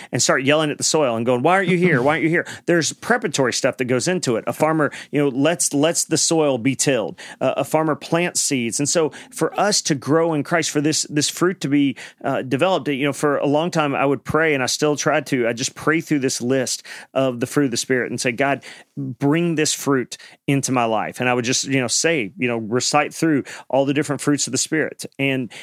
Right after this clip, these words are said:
and asking for God to do that. But, you know, what I, what I found over time is that it wasn't so much that I, I, I, I gave up on praying for that fruit.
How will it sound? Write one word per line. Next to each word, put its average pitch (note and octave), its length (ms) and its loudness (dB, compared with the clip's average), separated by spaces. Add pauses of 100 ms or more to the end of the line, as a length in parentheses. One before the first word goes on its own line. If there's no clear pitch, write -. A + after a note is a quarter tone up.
(160)
and C#3+ 180 2
asking D3+ 500 0
for D3+ 80 0
God C3+ 180 2
to A#2+ 60 -6
do D#3+ 160 4
that. C3 280 0
But, C#3 220 0 (220)
you E3 100 0
know, F3 40 2
what F3+ 200 2
I, D3 180 2
what D#3+ 160 2
I D3+ 60 2
found F#3+ 380 0
over D3 160 2
time F3+ 320 0
is C3 240 0
that C#3+ 240 0 (180)
it D#4+ 300 -4
wasn't G3+ 340 0
so G3+ 140 0
much F3+ 260 0
that E3 140 2
I, C#3+ 420 0 (160)
I, - 40 -4
I, C#3+ 260 -4
I D3+ 40 -2
gave E3 240 2
up F#3 140 -2
on D3 160 2
praying G3+ 540 -2
for B2+ 160 -2
that G#2+ 200 -2
fruit. A2 320 -2